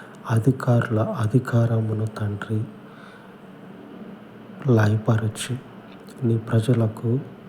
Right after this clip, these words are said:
నీ చిత్తమును తండ్రి సంపూర్ణముగా జరిగించి,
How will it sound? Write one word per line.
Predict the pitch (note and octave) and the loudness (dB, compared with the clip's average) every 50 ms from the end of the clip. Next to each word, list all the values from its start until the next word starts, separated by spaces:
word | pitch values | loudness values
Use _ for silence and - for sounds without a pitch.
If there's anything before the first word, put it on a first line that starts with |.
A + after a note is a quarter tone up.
| - - C3+ | -8 -4 0
నీ | A#2+ A#2 | 0 0
చిత్తమును | G#2+ - - - C3 B2 - - - D3 C3 A#2+ B2 A#2 A2 A2 | 0 0 2 2 2 2 2 2 2 2 4 4 2 2 2 0
తండ్రి | A2 - B2+ A2+ G#2+ G#2 G#2+ - A#2+ A2+ A#2 A#2 A#2 - - | 0 0 0 0 0 0 -2 -4 -4 -4 -4 -4 -6 -6 -4
సంపూర్ణముగా | A#2+ A2+ A2+ A2 - - - B2+ C3 A#2+ A#2+ A#2 A#2 A#2 A2+ A2 - A#2+ A#2 | 0 0 0 0 0 2 4 6 6 6 4 2 2 0 0 0 0 0 0
జరిగించి, | A2+ - - A2 G#2 - - - A#2 G#2+ G#2 G#2+ - - - A#2 | 0 -2 -2 -4 -4 -4 -4 -6 -6 -4 -4 -6 -8 -10 -10 -10